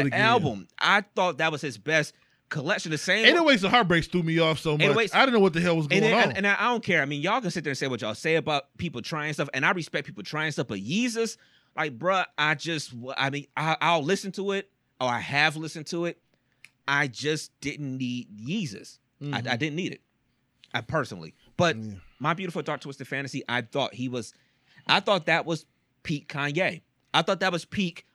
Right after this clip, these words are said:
Speaker 1: artist, producer, vision, uh, everything, music.
Speaker 2: Damn, that was ten years ago.
Speaker 1: Yeah, man. Yeah, time flies. Time flies.
Speaker 2: I like the life of Pa-,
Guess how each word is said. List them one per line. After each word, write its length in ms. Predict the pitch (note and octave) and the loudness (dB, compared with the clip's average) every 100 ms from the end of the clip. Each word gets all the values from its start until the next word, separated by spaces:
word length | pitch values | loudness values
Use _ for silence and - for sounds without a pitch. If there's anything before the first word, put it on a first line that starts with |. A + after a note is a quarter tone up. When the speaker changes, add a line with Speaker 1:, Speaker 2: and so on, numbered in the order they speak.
| _ - | _ -2
Speaker 1:
artist, 500 | D#3 F3 F3+ F3+ D#3 - - | 2 4 2 -2 -8 -14 -12
producer, 720 | A#2+ E3+ F#3 - E3+ E3+ - _ _ | -6 -4 -4 -4 -2 -4 -6 _ _
vision, 640 | - E3 F3 D#3+ E3+ E3+ E3+ _ _ - | -6 -4 -2 -2 -2 -2 -6 _ _ -8
uh, 220 | A2+ A2 - | -6 -6 0
everything, 580 | E3+ E3 - C3 G2+ F#2 | 0 0 -4 -6 -6 -4
music. 440 | E3 F#3 D#3+ E3 | -2 -2 0 0
Speaker 2:
Damn, 160 | E3+ D#3+ | 2 2
that 120 | F#3+ | 0
was 100 | D3+ | -2
ten 220 | - D#3+ D3 | -2 -2 0
years 320 | D3+ D#3+ A#2+ | 0 -2 -2
ago. 300 | A2+ G2 E2+ _ _ - | -6 -8 -10 _ _ -6
Speaker 1:
Yeah, 360 | D#4+ G4 E4+ | -2 0 -2
man. 320 | F#3 C#3 C4 C#4+ | -4 -6 -6 -4
Yeah, 180 | F#4+ F#4+ | -4 -4
time 260 | A#3 D#4+ - | -4 -6 -6
flies. 600 | C4 F#4 F#4 F#2+ - - _ _ _ - | -2 0 0 -2 -8 -20 _ _ _ -8
Time 200 | E4 B3 | -6 -6
flies. 560 | B3 G#4 D#4+ D#3+ - _ _ _ - | -4 -2 -2 -4 -12 _ _ _ -2
Speaker 2:
I 180 | B3 D#4+ | 0 2
like 260 | A#3+ F#3+ | 2 2
the 80 | D#3+ | 0
life 260 | D3+ D3+ C#3+ | 0 0 -2
of 100 | A#2 | -4
Pa-, 160 | E3 | -6